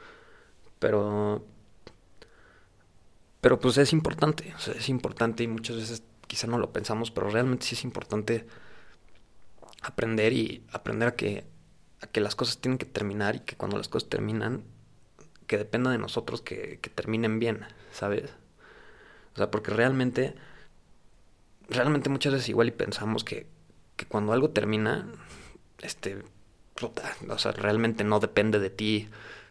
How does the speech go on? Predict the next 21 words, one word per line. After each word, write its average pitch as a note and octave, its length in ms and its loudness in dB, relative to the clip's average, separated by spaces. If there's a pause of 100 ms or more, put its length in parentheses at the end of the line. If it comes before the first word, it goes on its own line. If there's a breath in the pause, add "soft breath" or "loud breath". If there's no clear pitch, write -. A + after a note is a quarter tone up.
(140 loud breath)
cómo, A2 540 4
cómo A2 200 2
vaya G#2+ 260 4
a G#2 80 -2
terminar G2+ 500 2
o G2+ 100 -4
cómo G2+ 220 0
vaya G2 180 2
a F#2 40 -2
ser G2 200 -4
la G2 140 -4
situación F#2+ 720 -4
o - 320 -6 (720 loud breath)
cómo G#2 180 -4
se F#2 140 2
vaya F#2+ 160 4
a G2+ 40 0
cerrar G2+ 300 0
el G2 140 0
ciclo. G#2 580 0
<laughs> - 280 -14